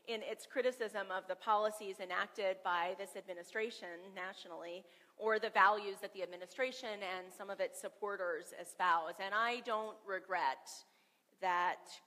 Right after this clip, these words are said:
courage. To my mind, that's not being overly political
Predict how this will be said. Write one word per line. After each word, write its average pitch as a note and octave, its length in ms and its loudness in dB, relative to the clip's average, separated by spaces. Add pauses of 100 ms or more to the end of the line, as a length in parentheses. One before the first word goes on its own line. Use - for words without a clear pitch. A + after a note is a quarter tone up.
courage. G#2+ 600 -8
To G#3+ 120 -4
my G#3+ 220 2
mind, F#3+ 420 0
that's F#3+ 240 2
not G3+ 240 0
being G3+ 340 -6
overly F#3+ 640 -6
political G#3 680 0